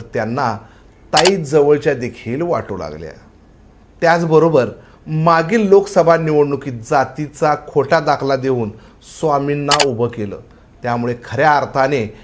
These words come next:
भाजपने मागासवर्गीय समाजाचा विश्वासघात केल्याची भावना संपूर्ण दलित समाजामध्ये निर्माण झाली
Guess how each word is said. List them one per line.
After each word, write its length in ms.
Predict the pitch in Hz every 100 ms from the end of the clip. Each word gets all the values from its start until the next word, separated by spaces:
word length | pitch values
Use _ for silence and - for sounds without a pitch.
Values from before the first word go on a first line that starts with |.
| -
भाजपने 580 | 127 135 135 160 170 175
मागासवर्गीय 760 | 170 160 143 147 147 147 131 139
समाजाचा 720 | - 120 117 117 110 123 139
विश्वासघात 720 | 156 151 - 147 143 135 139
केल्याची 320 | 135 127 123
भावना 460 | 120 120 113 135 110 - - - -
संपूर्ण 460 | - 151 - 165 170
दलित 260 | 127 135 135
समाजामध्ये 680 | - 120 117 110 107 107 123
निर्माण 380 | 135 107 98 101
झाली 280 | - 98